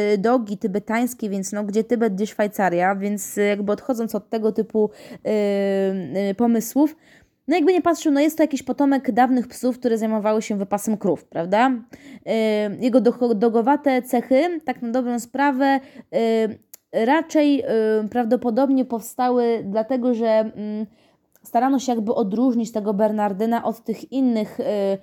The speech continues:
psiaków, które zajmowały się obejściem. No i prawdopodobnie też z czystych preferencji, że po prostu preferowano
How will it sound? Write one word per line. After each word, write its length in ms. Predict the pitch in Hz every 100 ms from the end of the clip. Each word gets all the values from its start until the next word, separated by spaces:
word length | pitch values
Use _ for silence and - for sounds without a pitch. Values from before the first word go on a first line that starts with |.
| _ _
psiaków, 420 | - 247 233 226 -
które 200 | 214 208
zajmowały 480 | 208 208 202 208
się 200 | 196 214
obejściem. 640 | - 202 202 190 - 285 339 - - 392
No 60 |
i 260 | 466 466 403 _
prawdopodobnie 640 | 311 311 320 269 302 294
też 200 | 277 269
z 100 | 254
czystych 340 | - 302 294 269
preferencji, 640 | 262 262 254 254 233 196
że 80 | 202
po 100 | 202
prostu 240 | 220 214
preferowano 720 | 208 220 214 214 208 233 214